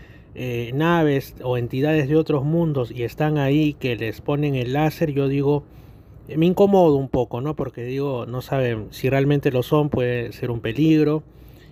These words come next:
Este, y aparte no tiene sentido, o sea, desde mi punto de vista no, no tiene sentido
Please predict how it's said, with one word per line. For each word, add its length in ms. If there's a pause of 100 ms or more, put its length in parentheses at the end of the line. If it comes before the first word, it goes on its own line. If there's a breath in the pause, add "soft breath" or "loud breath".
(140 loud breath)
Este, 480
y 140
aparte 320
no 100
tiene 220
sentido, 800
o 80
sea, 560
desde 460
mi 100
punto 260
de 80
vista 300
no, 120
no 120
tiene 200
sentido 440